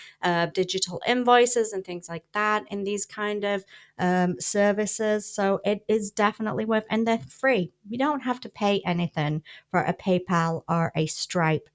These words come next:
account. Okay. So another thing, keeps the cost down,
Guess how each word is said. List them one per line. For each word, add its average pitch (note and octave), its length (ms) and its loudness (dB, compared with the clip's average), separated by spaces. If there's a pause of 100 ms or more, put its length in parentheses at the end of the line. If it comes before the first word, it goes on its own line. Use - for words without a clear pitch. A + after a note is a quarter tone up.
account. B2+ 540 -4 (480)
Okay. F3+ 300 -2 (280)
So F3 520 6
another G#3 300 4
thing, A3 340 2
keeps F#3+ 300 -2
the - 60 -18
cost - 380 0
down, A#3 360 4